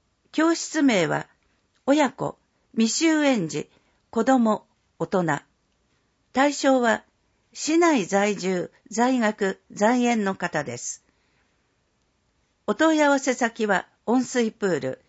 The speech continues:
七七の四七二七です。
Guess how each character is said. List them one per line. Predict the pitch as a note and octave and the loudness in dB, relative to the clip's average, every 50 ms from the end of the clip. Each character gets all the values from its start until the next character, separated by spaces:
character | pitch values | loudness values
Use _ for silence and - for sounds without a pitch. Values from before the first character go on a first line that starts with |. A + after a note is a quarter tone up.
| _ _ _ _ _ _ _ _ _ _ _ _ - | _ _ _ _ _ _ _ _ _ _ _ _ -2
七 | A3 A3+ B3+ D4 D#4 D#4+ | 0 2 2 4 4 4
七 | D#4 D4 C4+ A#3 E3 D#3+ | 2 2 2 0 0 -2
の | D#3 C#3+ - - _ _ _ - | -4 -6 -6 -8 _ _ _ -4
四 | - B3 C#4+ D4 C#4+ | 0 2 2 2 2
七 | C#4+ D4 C4+ G#3+ D#3 | 2 2 2 0 0
二 | D#3+ F3 G3+ A3+ A3+ G#3 | 0 0 0 0 0 0
七 | G3+ F#3 E3 C3+ B2+ | 0 -2 -2 -2 -4
で | - B2 A#2+ | -6 -8 -12
す。 | - - - - | -12 -14 -16 -16